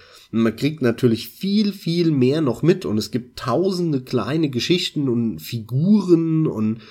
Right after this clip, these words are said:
Questreihen, die ich gar nicht erwähne, die aber in, in den Spielen drin stecken.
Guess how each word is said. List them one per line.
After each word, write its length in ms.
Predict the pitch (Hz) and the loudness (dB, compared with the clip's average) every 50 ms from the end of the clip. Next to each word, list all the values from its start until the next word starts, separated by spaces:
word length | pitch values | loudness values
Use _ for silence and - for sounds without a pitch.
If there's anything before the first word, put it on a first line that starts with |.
| - - - - _ _ _ _ | -20 -20 -20 -20 _ _ _ _
Questreihen, 1600 | - - - 120 131 156 156 - - - _ - _ _ - 120 113 107 110 107 113 139 160 160 147 151 156 147 143 120 101 107 | -10 -4 -2 0 0 0 -2 -8 -10 -12 _ -20 _ _ -6 -4 -4 -2 -2 -2 0 2 2 4 4 4 4 2 0 -2 -4 -4
die 500 | 107 123 123 127 123 123 123 120 - - | -2 -2 0 0 2 2 2 2 0 -2
ich 200 | 113 110 - - | -4 -6 -4 -4
gar 200 | - 101 98 117 | -4 -2 -2 -2
nicht 220 | 120 117 107 - - | -2 -2 -4 -6 -6
erwähne, 440 | 101 95 107 127 170 208 180 131 107 | -4 -2 2 4 4 4 4 2 2
die 180 | 104 107 107 | 2 0 0
aber 180 | 101 98 107 92 | 0 0 -2 -2
in, 240 | 101 107 107 95 73 | -2 -2 -4 -4 -6
in 160 | 90 101 104 | -6 -6 -4
den 160 | 104 95 95 | -4 -4 -6
Spielen 380 | - - - 113 104 101 95 92 | -6 -4 -2 0 0 0 -2 -2
drin 320 | 95 107 135 180 185 156 | 2 2 4 4 2 0
stecken. 580 | - - - 95 92 90 92 87 85 85 90 | -2 -4 -6 -6 -8 -6 -8 -10 -10 -10 -14